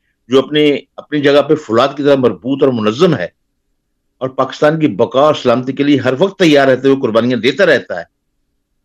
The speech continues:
بھارت کے ساتھ ساتھ عالمی سامراج، کیونکہ ہم سب جانتے ہیں کہ بھارت کے ساتھ ساتھ عالمی سامراج بھی پاکستان آرمی کے اندر اختلاف پیدا کرنے کی کوشش کرتا رہتا ہے،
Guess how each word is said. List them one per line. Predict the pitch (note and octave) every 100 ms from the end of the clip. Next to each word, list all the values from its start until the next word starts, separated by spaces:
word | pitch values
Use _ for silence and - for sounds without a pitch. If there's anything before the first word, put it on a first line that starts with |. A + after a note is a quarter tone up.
| _ _ _ _ -
بھارت | G2 C3 D3
کے |
ساتھ | C#3+ C#3+ C#3
ساتھ | - C#3+ -
عالمی | A#2 C#3+
سامراج، | C#3 A#2+ G2+ G2+ A#2+
کیونکہ | - - G2 G#2+
ہم | F#2
سب | A#2 D#3+
جانتے | E3 D3 B2+ C3+
ہیں | - _ _ _ _
کہ | A2+
بھارت | G#2 C3
کے | D3+
ساتھ | D3 C3+
ساتھ | C3+
عالمی | B2+ D3
سامراج | C3+ B2 A2+ D#3
بھی | G#3
پاکستان | F#3+ - E3+
آرمی | D#3 D3 D3
کے | D3
اندر | B2+ -
اختلاف | - A#2+ A#2+
پیدا | A#2
کرنے | A#2+
کی |
کوشش | G#2+ A2
کرتا | - F#2 G2+
رہتا | E2+
ہے، | -